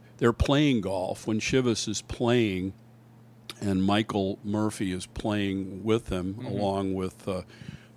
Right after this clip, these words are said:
Speaker 1: the, the third, uh, the, the lesson that, uh, Chivas Irons is, is, uh, giving. Um, they, uh, they observe this. You know, uh, Murphy observes it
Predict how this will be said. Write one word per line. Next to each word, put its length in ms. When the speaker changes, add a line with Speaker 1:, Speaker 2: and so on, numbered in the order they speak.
Speaker 1:
the, 280
the 120
third, 600
uh, 300
the, 140
the 180
lesson 560
that, 260
uh, 40
Chivas 420
Irons 420
is, 300
is, 300
uh, 180
giving. 400
Um, 460
they, 520
uh, 240
they 240
observe 520
this. 440
You 120
know, 280
uh, 40
Murphy 440
observes 580
it 100